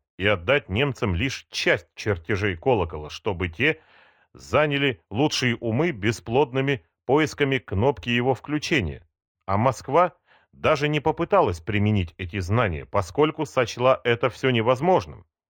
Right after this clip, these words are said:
Однако часть древних технологий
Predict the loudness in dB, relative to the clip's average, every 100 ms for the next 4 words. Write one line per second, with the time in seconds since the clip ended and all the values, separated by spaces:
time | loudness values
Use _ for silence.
0 | _ _ _ _ _ _ _ _ -8 -6
1 | -2 0 0 0 -2 -2 -4 -8 -2 -2
2 | -2 -8 -8 -4 -2 0 0 -2 -10